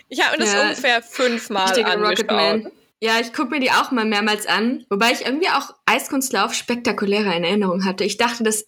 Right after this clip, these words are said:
Speaker 2: reißt mich wieder so voll in den Bann, aber irgendwie hat's mich emotional nicht mitgenommen.
Speaker 1: Aber nur Einzel oder auch Team?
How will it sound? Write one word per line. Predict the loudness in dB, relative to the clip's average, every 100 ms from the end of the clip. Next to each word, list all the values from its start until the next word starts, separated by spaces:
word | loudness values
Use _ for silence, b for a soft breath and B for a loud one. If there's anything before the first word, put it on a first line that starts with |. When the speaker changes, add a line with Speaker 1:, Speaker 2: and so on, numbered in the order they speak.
| _
Speaker 2:
reißt | -2 0 -2
mich | -6 -2
wieder | 0
so | 0
voll | -2 0
in | 0 0
den | 0
Bann, | 0 0 -2 -6 B B B
aber | -2 0
irgendwie | -2 -2 -4
hat's | -4 -2
mich | -2 -2 _ -8 -2
emotional | 0 0 -2 0 0 0
nicht | -2
mitgenommen. | -4 -2 0 2 2
Speaker 1:
Aber | 2
nur | 0 -2 0 0
Einzel | -2 -2 -2 0
oder | 2 0
auch | -2 -4
Team? | 0 0 -2